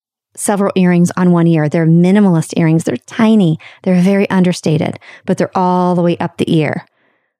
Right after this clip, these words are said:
Or something that's just unexpectedly edgy, but very clean lines. Usually it's pretty easy to predict her style.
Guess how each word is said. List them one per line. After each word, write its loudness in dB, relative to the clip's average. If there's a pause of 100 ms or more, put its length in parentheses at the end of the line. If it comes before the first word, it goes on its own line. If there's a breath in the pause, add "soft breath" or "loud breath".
(140)
Or -2
something 2
that's 0
just -4
unexpectedly -2
edgy, -4 (720)
but -4
very 2
clean 2
lines. 0
Usually 2 (400 loud breath)
it's -4
pretty -2
easy 2
to -6
predict -6 (880)
her -2
style. 0